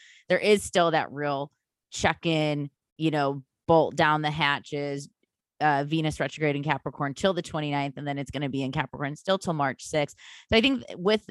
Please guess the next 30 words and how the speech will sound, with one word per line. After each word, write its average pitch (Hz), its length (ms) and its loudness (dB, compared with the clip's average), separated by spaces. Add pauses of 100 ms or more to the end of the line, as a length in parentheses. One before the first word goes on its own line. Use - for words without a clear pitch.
Mercury 170 380 0
retrograde 151 400 -2
from 151 120 -14
January 151 280 -2
fourteenth - 400 -10
to - 80 -20
February 147 400 -4
third. 240 340 2 (180)
So 254 100 0
I 240 80 6
think 262 320 -4
that 220 220 4 (340)
time 196 280 2
up 165 200 0
until 175 280 0
March 160 360 -2
does 156 260 0
still 165 300 0
feel 160 400 -2
really 151 420 -4
like 139 380 -2 (920)
figuring 196 460 4
out 156 220 4
what 151 280 4 (260)
maybe 151 460 -4
works 151 340 -2
for 262 140 -8
you 269 300 2
or 175 180 2
what 156 300 -2